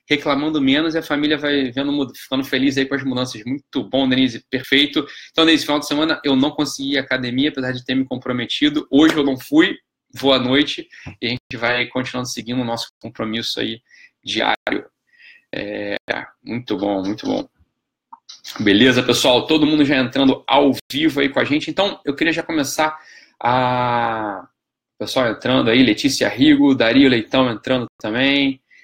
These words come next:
Meiara, Maria Eduarda. Muito bom, pessoal. Não deixe de deixar, como eu falei, as dúvidas de vocês, os comentários pra gente ir discutindo aí ao final. Beleza, pessoal? Então, <laughs> Suzana falando que chegou, tudo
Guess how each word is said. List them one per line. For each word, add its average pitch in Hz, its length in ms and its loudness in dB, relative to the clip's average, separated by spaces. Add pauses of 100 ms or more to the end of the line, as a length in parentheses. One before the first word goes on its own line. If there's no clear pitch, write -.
(140)
Meiara, 127 560 4
Maria 131 300 4
Eduarda. 135 720 2 (280)
Muito 147 220 -2
bom, 107 160 4
pessoal. 104 520 0 (920)
Não 117 100 -2
deixe 127 160 0 (160)
de 127 60 -6
deixar, 120 280 -2
como 127 160 -4
eu 123 40 -8
falei, 135 260 0
as 107 200 -2
dúvidas 123 260 -2
de 117 60 -8
vocês, 127 360 -2
os 123 100 -10
comentários 120 560 -4
pra 123 120 -12
gente 120 180 -8
ir 120 40 -8
discutindo 120 640 -6
aí 117 80 -4
ao 117 80 -2
final. 107 300 -8 (360)
Beleza, 131 560 2 (480)
pessoal? 117 720 0 (560)
Então, - 240 -2
<laughs> - 180 -6
Suzana 131 300 -2
falando 131 240 -2
que 135 140 -6
chegou, 131 500 2
tudo 127 220 -4